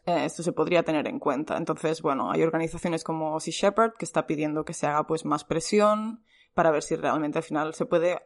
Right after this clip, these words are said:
por lo menos, tratar de, de llegar al punto en el que se plantee una prohibición real, ¿no? También algo que me sorprende de las declaraciones del ministro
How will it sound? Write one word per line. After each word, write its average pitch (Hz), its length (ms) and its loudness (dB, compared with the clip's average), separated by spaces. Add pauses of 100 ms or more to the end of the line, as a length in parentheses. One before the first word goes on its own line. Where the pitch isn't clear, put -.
(140)
por 165 120 0
lo 160 100 4
menos, 175 340 -2
tratar 151 340 -2
de, 156 420 -4
de 165 220 -2
llegar 156 240 2
al 160 140 2
punto 160 260 0
en 170 60 2
el 170 80 -2
que 165 80 0
se 160 100 -4
plantee 151 360 0
una 160 200 0
prohibición 143 580 -2
real, - 360 2
¿no? 208 220 -4 (220)
También 196 320 4
algo 226 240 4
que 214 80 2
me 202 120 4
sorprende 208 760 4
de 175 100 4
las 156 120 2
declaraciones 160 560 0
del 185 140 4
ministro 208 720 0